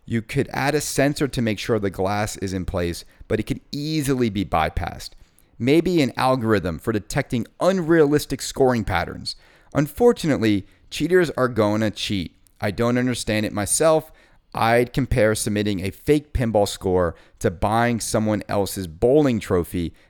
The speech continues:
at a garage sale. Congrats, Skippy. You're a loser. <laughs> Um, yeah, Jay, I mean, look, of course you can always cheat if you did, like, pinball internet connected scoring.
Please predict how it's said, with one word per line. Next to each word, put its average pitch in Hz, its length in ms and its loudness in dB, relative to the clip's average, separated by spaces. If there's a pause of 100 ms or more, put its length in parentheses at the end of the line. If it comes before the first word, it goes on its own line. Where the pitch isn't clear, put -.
(180)
at 95 180 0
a 110 60 2
garage 127 480 2
sale. - 440 -4 (220)
Congrats, 107 720 0 (240)
Skippy. - 680 -2 (120)
You're 98 420 4
a 95 160 2
loser. 87 1040 2 (180)
<laughs> - 240 -2 (440)
Um, 101 520 6
yeah, 160 160 8
Jay, 170 320 4
I 147 100 6
mean, 156 180 2
look, 85 300 -2
of - 140 -6
course 175 420 2
you 110 140 -6
can 110 120 -2
always 95 280 -2
cheat 98 400 -4
if 95 120 -2
you 98 120 -4
did, 95 180 0
like, 90 240 -2
pinball 95 460 0
internet 92 340 -4
connected 92 400 -6
scoring. 92 540 -4